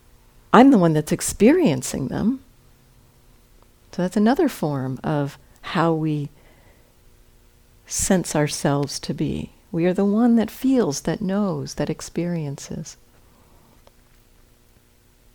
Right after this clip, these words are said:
When we start to look at it, start to, like, try to pin it down, try to say, "Okay, what is this feeling of self?"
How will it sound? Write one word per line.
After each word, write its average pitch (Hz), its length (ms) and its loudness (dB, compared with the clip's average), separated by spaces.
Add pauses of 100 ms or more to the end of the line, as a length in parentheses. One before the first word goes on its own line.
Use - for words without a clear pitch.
(460)
When 214 100 4
we 214 80 4
start 392 380 0
to 226 100 0
look 190 320 2
at 151 180 4
it, 139 260 -6
start 247 260 -8
to, 285 120 -2
like, 165 280 -6
try 208 320 0
to 156 200 0 (600)
pin 202 200 4
it 180 140 2
down, 139 500 -4 (1500)
try 170 180 -2
to 147 240 -4
say, 160 280 -4
"Okay, 190 240 2
what 202 280 4
is 320 260 6
this - 280 0
feeling 151 500 -2
of - 100 -12
self?" - 560 -8